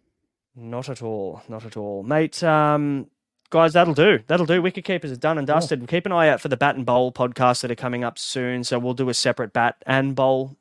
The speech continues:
Speaker 1: uh, positional analysis where we talk through a lot of our stuff around po-, pods, cheapies, primos, and, and much more as well.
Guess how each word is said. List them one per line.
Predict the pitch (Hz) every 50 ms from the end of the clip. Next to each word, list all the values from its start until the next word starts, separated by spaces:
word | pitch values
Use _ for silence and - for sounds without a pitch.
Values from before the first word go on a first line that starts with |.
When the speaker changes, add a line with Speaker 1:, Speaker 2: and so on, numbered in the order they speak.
| _ -
Speaker 1:
uh, | 123 120 120 117
positional | - 131 117 139 139 - 139 131 123 123
analysis | 123 123 120 127 131 139 139 - 151 - -
where | 135 123
we | 123
talk | 120 - 131 123
through | - 143 127 127
a |
lot | 123 131 127
of | 127 123
our | 131 123 131
stuff | - - 135 127 - 135
around | 123 120 120 120 117 -
po-, | - 131 123
pods, | - - - 127 117 110 - -
cheapies, | - - 131 123 - 120 110 -
primos, | - - 127 117 120 123 120 117 117 117
and, | 120 113 110
and | - 117 117 117
much | 117 117 117 - -
more | 123 117 120 120 117 117
as | 117 113 -
well. | 127 131 135 139 135 131